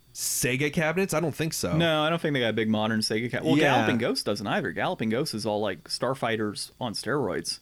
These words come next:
Speaker 1: Oh, they don't have, like, any newer stuff? I thought they would have newer stuff, too,
Speaker 2: They might have, like,
Speaker 1: potentially.
Speaker 2: a new cab or two, but for the most
Speaker 1: Okay.
Speaker 2: part, all their stuff is, like, retro.
Speaker 1: So, yeah, so unless
Speaker 2: Or
Speaker 1: you
Speaker 2: vintage.
Speaker 1: Yeah, unless you live somewhere where, like,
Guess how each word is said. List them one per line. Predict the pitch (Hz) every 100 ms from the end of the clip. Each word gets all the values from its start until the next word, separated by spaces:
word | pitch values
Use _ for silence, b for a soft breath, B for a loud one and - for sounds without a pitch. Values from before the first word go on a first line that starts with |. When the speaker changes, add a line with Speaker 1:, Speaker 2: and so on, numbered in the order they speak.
| -
Speaker 1:
Oh, | 160 151
they | 143 160
don't | 160
have, | 156
like, | 147 139
any | 123 143
newer | 139 127 156
stuff? | - 180 208 -
I | 156
thought | 170 151
they | 151
would | 131
have | 117
newer | 117 123
stuff, | 110 104 -
too, | 135
Speaker 2:
They |
might | 127 -
have, | - -
like, | - -
Speaker 1:
potentially. |
Speaker 2:
a |
new | 107 120
cab | - 113 113 110
or | 73
two, | - 135 190 107 98
but | 113 113
for | 117 123
the | 139
most | 165
Speaker 1:
Okay. | 101
Speaker 2:
part, | 120 104
all | 135
their | 120 156
stuff | - 107
is, | 107
like, | 92 90 87
retro. | 127 - - -
Speaker 1:
So, | - 220 196
yeah, | 202 175 123
so | - 196
unless | 185 196 214 -
Speaker 2:
Or |
Speaker 1:
you | 196
Speaker 2:
vintage. | 151 - 117 - -
Speaker 1:
Yeah, | 170 151
unless | 131 175 226
you | 208
live | 165 170
somewhere | - 156 139 135 127
where, | 123 120
like, | 107 98